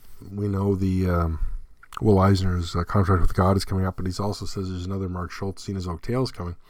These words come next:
covering the first part of the Xenozoic Tales stories, as opposed to the I D W edition that covered the latter part of the stories. So that looks awesome too.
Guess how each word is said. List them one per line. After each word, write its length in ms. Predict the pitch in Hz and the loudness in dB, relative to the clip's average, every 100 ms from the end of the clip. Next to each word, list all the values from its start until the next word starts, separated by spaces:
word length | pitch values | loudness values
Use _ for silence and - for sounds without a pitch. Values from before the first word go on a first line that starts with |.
| - - - - - - | -20 -18 -16 -16 -14 -10
covering 260 | - 110 110 | -2 0 2
the 60 | 101 | -2
first 380 | - 151 - | 4 4 4
part 200 | - 101 | -4 -4
of 100 | 92 | -4
the 60 | 92 | -4
Xenozoic 460 | 98 98 90 87 - | -2 -2 -2 -4 -2
Tales 300 | 92 90 90 | 0 0 -2
stories, 600 | - - 90 90 90 - - - - - - - 98 | 0 2 2 0 -2 -8 -14 -16 -20 -20 -20 -16 -12
as 100 | 95 | -6
opposed 320 | 107 107 - | 0 0 0
to 60 | |
the 80 | 101 | -4
I 80 | 98 | -4
D 80 | 95 | -2
W 240 | 104 101 | -2 0
edition 320 | 95 90 - | -2 -4 -6
that 80 | 92 | -8
covered 340 | - 92 92 90 | -8 -4 -4 -4
the 140 | 92 | -4
latter 320 | 95 101 101 | -2 -2 -2
part 240 | - - 82 | -2 -2 -4
of 80 | |
the 80 | 80 | -10
stories. 360 | - 82 - - - - - - | -12 -12 -14 -16 -16 -10 -8 -8
So 120 | 90 | -8
that 180 | 90 95 | -10 -12
looks 180 | - | -12
awesome 300 | 90 87 - | -12 -12 -12
too. 200 | - 101 | -8 -8